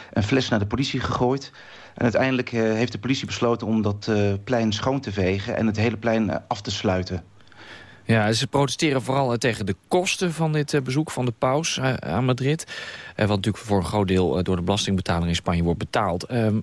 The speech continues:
Speaker 2: maar om hoeveel geld hebben we het dan?
Speaker 1: Geschat wordt, eh, door de organisatie dat het om, eh, vijftig miljoen euro gaat. Dat is de organisatie van de Wereldjongerendagen, eh, zelf.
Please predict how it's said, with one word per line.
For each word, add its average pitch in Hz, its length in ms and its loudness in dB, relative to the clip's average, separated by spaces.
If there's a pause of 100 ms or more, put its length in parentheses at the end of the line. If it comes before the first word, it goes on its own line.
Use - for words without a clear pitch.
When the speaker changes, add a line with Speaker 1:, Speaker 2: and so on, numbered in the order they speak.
Speaker 2:
maar 110 300 -2
om 135 180 0
hoeveel 127 240 2
geld 139 220 0
hebben 87 220 2
we - 100 -2
het 143 60 0
dan? 160 100 -4 (680)
Speaker 1:
Geschat 185 360 0
wordt, 151 260 -2
eh, 139 220 4
door 127 140 2
de 123 100 2
organisatie 127 800 0
dat 104 140 -2
het 104 120 -4
om, 107 240 2
eh, 101 100 2
vijftig 127 400 -2
miljoen 107 280 2
euro 127 280 2
gaat. 131 360 -2
Dat 101 100 -8
is 101 80 -6
de 101 80 -6
organisatie 104 560 0
van 101 140 2
de 101 60 4
Wereldjongerendagen, 98 920 0
eh, 85 120 -2
zelf. 104 400 -2